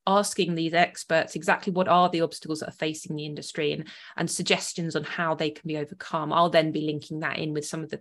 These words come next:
like you said, discourse around diversity and inclusion, some of the objectives that organisations are, are looking to achieve, ultimately matching words to actions. So good words,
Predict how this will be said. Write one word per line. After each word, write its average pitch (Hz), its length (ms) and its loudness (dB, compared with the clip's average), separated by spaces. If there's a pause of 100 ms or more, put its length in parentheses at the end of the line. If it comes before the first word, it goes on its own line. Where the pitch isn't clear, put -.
(140)
like 165 160 -4
you 147 60 -10
said, 156 200 -6
discourse 151 420 -6
around 214 340 4
diversity 185 400 -2
and 180 60 -4
inclusion, 165 480 -2
some 160 180 -8
of 151 40 -8
the 156 140 -4
objectives - 480 -6
that - 100 -2
organisations 151 680 -4
are, 151 180 2
are 156 100 2
looking 160 300 -4
to - 100 -6
achieve, 180 460 0 (380)
ultimately 190 520 4
matching 156 540 0
words 165 640 4
to - 160 -8
actions. 143 800 -10
So 156 320 2 (360)
good 233 140 4
words, 180 580 6